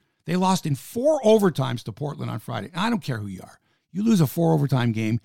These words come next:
you're not gonna come back snappy. But they did, thanks to Canadian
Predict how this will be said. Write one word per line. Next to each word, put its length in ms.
you're 120
not 160
gonna 120
come 200
back 220
snappy. 460
But 140
they 140
did, 500
thanks 320
to 160
Canadian 560